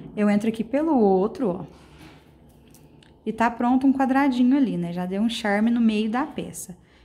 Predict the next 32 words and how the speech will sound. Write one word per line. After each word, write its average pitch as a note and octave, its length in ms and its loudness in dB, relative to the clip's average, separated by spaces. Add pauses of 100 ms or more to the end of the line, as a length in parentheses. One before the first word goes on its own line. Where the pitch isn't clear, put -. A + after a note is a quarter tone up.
(160)
E A3+ 80 -4
só A3+ 240 0
continuo B3 840 2
o A#3 60 -4
meu G3 240 4
trabalho, G3+ 720 -2 (580)
caminhando G3+ 580 0
aqui A#3 180 -6
com G3+ 120 -10
a F#3+ 60 -4
minha F#3 240 -2
agulha. F#3+ 540 -4 (460)
Sempre D#4 280 2
obedecendo B3+ 540 2
o A3+ 40 0
caminho, B3+ 480 2
né? A3+ 160 2
Não A3 140 2
passa A3+ 320 -4
direto G#3+ 480 0
assim, G3 380 -4
não, A#3 320 2
pra, - 240 -10
porque - 320 -12
aqui G#3+ 240 -4
não A#3+ 180 2
tem C4+ 180 4
linha, A3+ 640 2
né? F3+ 160 -2
Não G3+ 160 0
tem C4 200 0
fio. F3+ 300 -4